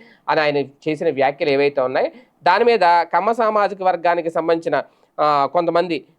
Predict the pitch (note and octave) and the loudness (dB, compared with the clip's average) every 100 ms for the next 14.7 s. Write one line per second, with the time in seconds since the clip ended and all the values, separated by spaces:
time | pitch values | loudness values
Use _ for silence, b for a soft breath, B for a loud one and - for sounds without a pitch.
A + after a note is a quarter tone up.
0 | - D3 C#3+ C#3+ G3+ G#3 G#3 G3 F3+ A3+ | -4 0 0 2 2 0 0 0 2 2
1 | F#3 D#3 F#3+ F#3 D#3 E3 G3 F3 C#3+ C#3+ | 0 0 0 0 0 0 0 0 -2 -2
2 | F#3 F3 E3+ D#3+ A3+ E4 b b - D3 | 0 0 2 2 0 -4 b b -6 0
3 | C#3+ C3+ B2+ - - - F#3+ B3 B3+ A#3+ | 2 2 0 -4 -8 -2 0 0 2 2
4 | A#3+ B3 A#3+ - A#3+ B3 A#3 A3+ G#3 F3+ | 2 0 0 0 0 0 -6 -4 -4 0
5 | F#3 G#3+ F#3 E3+ G#3+ G3+ F#3 G3 F3+ D3 | 0 0 -2 -2 0 0 -2 0 0 2
6 | E3+ F#3 A3 F#3+ C3+ - _ _ D#3 C#3+ | 0 0 -2 0 -2 -4 _ _ -2 0
7 | C3 - F#3 G#3 G3 F#3+ F#3 D#3+ C#3 E3 | -2 -2 0 0 0 0 2 0 2 0
8 | F3+ F3+ D3+ E3 G3 F#3+ E3 D3 C#3+ _ | 2 0 0 -2 -2 0 2 2 0 _
9 | b b b C#3 G#3 A3 B3+ A#3 A#3 G#3+ | b b b 2 2 2 2 2 2 -2
10 | G#3 F#3+ G3+ G#3 F#3+ F3+ F#3+ F#3+ E3 D#3+ | 0 2 2 2 2 2 2 2 0 0
11 | F3+ D3 _ - E3+ A3 G#3+ G3+ G3 F3 | 0 -2 _ -8 0 2 2 0 -2 -8
12 | F3+ F3 F3 D3 F3 - F3+ E3+ D#3+ D#3 | -12 -4 -2 0 0 2 2 4 4 2
13 | D3 D3 A#3+ D3 - b b - C3+ C#3 | 0 -2 0 0 -4 b b -2 0 2
14 | - G3 F#3 E3 D#3+ C#3+ | 2 0 2 0 2 2